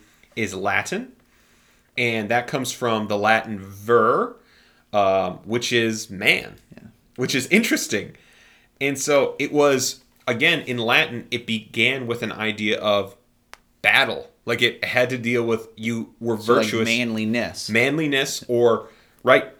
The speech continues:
Speaker 1: you were faithful in battle. You showed strength, you showed courage, you showed excellence.
Speaker 2: Yeah, "Play the man, Master Ridley." That's what
Speaker 1: That's
Speaker 2: comes to
Speaker 1: right.
Speaker 2: mind,
Speaker 1: Yes.
Speaker 2: that kind of idea.
Speaker 1: And so you were loyal to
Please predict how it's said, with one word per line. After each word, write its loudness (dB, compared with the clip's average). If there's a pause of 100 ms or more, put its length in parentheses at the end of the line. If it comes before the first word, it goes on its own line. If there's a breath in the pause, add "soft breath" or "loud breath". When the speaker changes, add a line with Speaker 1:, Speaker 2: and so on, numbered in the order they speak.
(100)
Speaker 1:
you -4
were 4
faithful 0
in 0
battle. 2
You -2
showed 0
strength, -4
you -4
showed -2
courage, 0
you -2
showed 0
excellence. -2
Speaker 2:
Yeah, -14
"Play 0
the 0
man, 0
Master -6
Ridley." -4
That's -8
what 4
Speaker 1:
That's 0
Speaker 2:
comes 4
to 2
Speaker 1:
right. -2
Speaker 2:
mind, -4
Speaker 1:
Yes. 4
Speaker 2:
that -8
kind -4
of -6
idea. -4 (240)
Speaker 1:
And 0
so 4
you 2
were 4
loyal 4
to -6